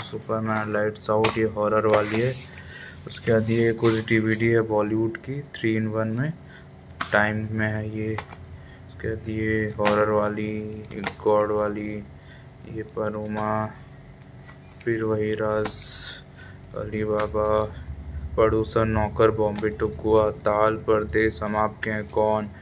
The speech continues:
इमोशनल वाली है, अज्ञात मूवी, थोड़ी rare मूवी है, rogue मूवी, ये भी थोड़ी rare है। तो ये सब आपको प्रिंटेड से कम में मिल जाएगी। ये single डीवीडी है, volume में,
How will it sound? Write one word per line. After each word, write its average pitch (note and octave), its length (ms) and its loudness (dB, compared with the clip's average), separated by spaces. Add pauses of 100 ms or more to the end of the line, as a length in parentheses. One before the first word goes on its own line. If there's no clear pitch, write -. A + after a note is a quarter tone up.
(1120)
इमोशनल B2 480 6
वाली A2+ 280 8
है, A2+ 100 8
अज्ञात A2+ 520 6
मूवी, A2+ 400 2
थोड़ी G#2+ 300 0
rare G#2 300 4
मूवी G#2+ 320 -2
है, B2+ 140 0 (1200)
rogue G#2+ 400 6
मूवी, A2 300 2
ये - 640 -4
भी G#2+ 120 -2
थोड़ी A2 280 -2
rare G#2+ 360 0
है। B2 100 -2
तो - 1000 -16
ये - 60 -6
सब A#2 240 2
आपको A2 320 6
प्रिंटेड A2+ 460 0
से - 140 0
कम A2+ 220 4
में A2 140 0
मिल A2 220 -2
जाएगी। G#2+ 300 -6
ये B2 80 4
single G#2+ 420 6
डीवीडी G#2 420 2
है, A#2 120 8
volume G#2 420 4
में, A2+ 240 0